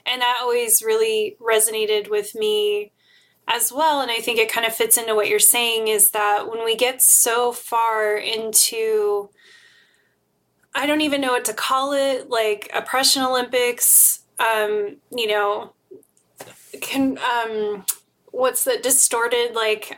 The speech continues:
identity politics? Like, I don't know what we're supposed to call it, but when we get so far into that, where, like, literally you have to have a certain identity before you can even speak on anything,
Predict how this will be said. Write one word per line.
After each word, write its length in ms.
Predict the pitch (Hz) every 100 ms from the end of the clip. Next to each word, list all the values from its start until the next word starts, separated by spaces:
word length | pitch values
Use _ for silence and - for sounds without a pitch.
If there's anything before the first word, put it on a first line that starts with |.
| -
identity 520 | 240 233 254 277 285
politics? 640 | 277 262 254 247 247 240
Like, 140 | 226 214
I 100 | 233
don't 200 | 240 240
know 100 | 233
what 240 | 220 214
we're 100 | 233
supposed 300 | 226 233 220
to 60 | 220
call 300 | - 269 294
it, 180 | 269 254
but 160 | 233
when 140 | 226 240
we 140 | 233
get 220 | 233 240
so 300 | - - 233
far 320 | 240 - 226 214
into 380 | 214 233 240
that, 400 | 226 214 208 208
where, 200 | 214 220 214
like, 260 | 214 214 220
literally 880 | 220 233 254 254 247 247 247 240 _ _ _ _ -
you 180 | 254
have 280 | 226 233 226
to 60 | 240
have 680 | 226 - 233 226 226 226 226 - _ -
a 100 | 233
certain 340 | - 240 -
identity 520 | 220 208 214 220 214
before 300 | 208 208 214
you 120 | 208
can 140 | 202 233
even 220 | 220 214
speak 380 | 208 - 233 214
on 160 | 208
anything, 680 | - 254 277 269 214 214 208